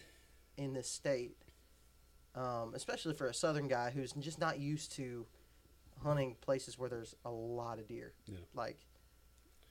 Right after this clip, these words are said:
Speaker 1: you'll find deer tracks right outside the parking lot out here. Like, it's just not, it's nothing.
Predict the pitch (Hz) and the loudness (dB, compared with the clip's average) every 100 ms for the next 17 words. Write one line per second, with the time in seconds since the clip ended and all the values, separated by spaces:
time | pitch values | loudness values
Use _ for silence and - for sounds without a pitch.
0 | - - 147 175 180 156 170 - 117 139 | -16 0 2 4 4 4 4 4 2 4
1 | 127 104 127 117 - 151 147 117 117 - | 2 2 0 -2 0 0 0 -6 -6 -6
2 | - - - - - - - - - 123 | -12 -20 -20 -20 -20 -20 -20 -12 -2 -2
3 | 107 110 107 - 123 95 185 - 151 151 | -2 -10 -8 -2 -2 0 -2 -2 0 2
4 | 139 131 127 - 143 - 143 139 143 131 | 4 4 2 -2 -8 0 2 4 2 -4